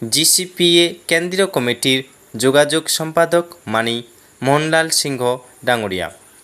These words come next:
আরও জেলা কমিটির সম্পাদিকা মানি পপি সিংহ ডাঙরিয়ানি। এর সাথত আরও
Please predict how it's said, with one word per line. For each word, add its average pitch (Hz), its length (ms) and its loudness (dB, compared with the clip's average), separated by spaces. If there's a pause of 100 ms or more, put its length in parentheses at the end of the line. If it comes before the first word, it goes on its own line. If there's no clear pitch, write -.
(880)
আরও 156 280 2 (440)
জেলা 160 220 2
কমিটির 175 480 0 (120)
সম্পাদিকা 160 560 0 (460)
মানি 131 220 0 (120)
পপি 151 320 2
সিংহ 180 220 -2 (440)
ডাঙরিয়ানি। 113 640 -2 (400)
এর 147 180 0
সাথত 175 340 2 (460)
আরও 160 220 0